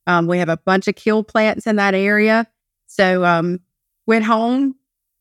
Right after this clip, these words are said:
married the first boy I ever held hands with in kindergarten, and started <laughs> working in transportation. So we, um, started in ninety-six at Central Industries in Forest, Mississippi, um, figuring daily timesheets for drivers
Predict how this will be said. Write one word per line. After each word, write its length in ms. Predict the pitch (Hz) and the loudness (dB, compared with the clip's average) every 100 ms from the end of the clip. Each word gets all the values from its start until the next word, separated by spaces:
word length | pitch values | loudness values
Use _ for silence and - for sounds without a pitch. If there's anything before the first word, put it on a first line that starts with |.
| _ - | _ -4
married 300 | 202 214 208 | 0 2 0
the 80 | 214 | 0
first 260 | 233 226 | 0 0
boy 120 | 233 | 0
I 60 | 233 | 2
ever 220 | 226 220 | 2 2
held 220 | 233 220 | 0 0
hands 260 | 226 226 226 | 0 0 0
with 140 | 233 | -2
in 100 | 226 | -4
kindergarten, 760 | 220 247 254 240 247 262 320 370 370 | -2 -2 0 0 2 2 0 -2 -4
and 280 | 214 208 208 | -2 -2 -2
started 500 | - 247 233 254 240 | 0 2 2 2 -4
<laughs> 80 | 220 | 0
working 380 | 226 - 285 277 | 0 0 -2 -2
in 120 | 294 | 0
transportation. 1080 | 349 359 - - 415 480 440 - 190 254 - _ _ _ _ _ _ | -2 -2 -4 -8 -6 -6 -6 -4 -4 -4 -10 _ _ _ _ _ _
So 260 | 262 240 | 2 4
we, 260 | 233 247 254 | 2 0 2
um, 340 | 233 220 214 214 _ _ _ | 2 2 -2 -10 _ _ _
started 360 | _ 254 262 269 | _ 2 2 2
in 160 | 262 247 | 2 4
ninety-six 640 | 240 247 254 - 277 - | 4 2 -2 -4 -4 -4
at 100 | - | -8
Central 360 | - 233 247 220 | -4 -4 -2 -2
Industries 520 | 226 247 - 285 262 | -2 -2 -2 -2 -2
in 120 | 202 | -6
Forest, 340 | 185 196 - | -4 -4 -4
Mississippi, 640 | 220 220 - 226 - 233 240 _ _ _ _ | -8 -10 -6 -6 -4 -4 -4 _ _ _ _
um, 300 | 180 170 175 - | 0 0 -2 -2
figuring 340 | 214 208 202 | -2 0 -2
daily 440 | 180 196 196 214 214 | 0 0 2 0 0
timesheets 600 | 226 220 226 240 226 - | 2 2 0 -2 -6 -6
for 100 | 220 | -6
drivers 720 | 208 220 208 233 262 277 - | 0 2 2 2 0 -2 -4